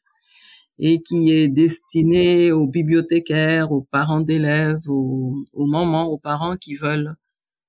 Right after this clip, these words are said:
pousser l'enfant à lire. C'est plein d'activités, comme on le dit dans, dans ce livre. Et c'est un ouvrage qui est assez intéressant. C'est pour dire un peu le travail qu'on peut faire en Afrique. On peut aller prendre un livre qui a du succès en France et puis essayer de le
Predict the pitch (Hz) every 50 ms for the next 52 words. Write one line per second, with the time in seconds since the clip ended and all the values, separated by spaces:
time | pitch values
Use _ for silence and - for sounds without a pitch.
0 | _ _ - 180 - - 208 190 175 160 151 - - 170 156 143 143 151 151 156
1 | 151 - - 147 139 - _ 175 208 220 180 156 151 - - 143 135 147 139 175
2 | 175 165 - 151 151 147 135 120 117 127 120 120 151 143 - - - - - -
3 | - 139 135 131 - - 127 127 131 - - 123 - - - 156 160 165 147 135
4 | 139 135 139 135 - _ - 107 131 127 - 131 131 120 _ - - - - -
5 | - - _ _ _ _ - - - - 170 - 208 208 190 196 202 185 170 170
6 | 165 190 185 175 160 - 160 147 143 165 175 170 - 147 139 135 151 151 - -
7 | 156 156 135 127 123 127 127 - - 175 - - 135 127 131 156 139 135 139 139
8 | _ - 147 147 139 135 139 139 143 180 190 185 185 - _ _ _ _ _ _
9 | _ _ _ _ _ _ 139 135 131 131 131 139 - - 139 - - 170 165 139
10 | 127 - - 160 160 175 165 - 147 135 - - 147 143 - - - 135 135 143
11 | 143 135 131 123 123 123 120 113 - -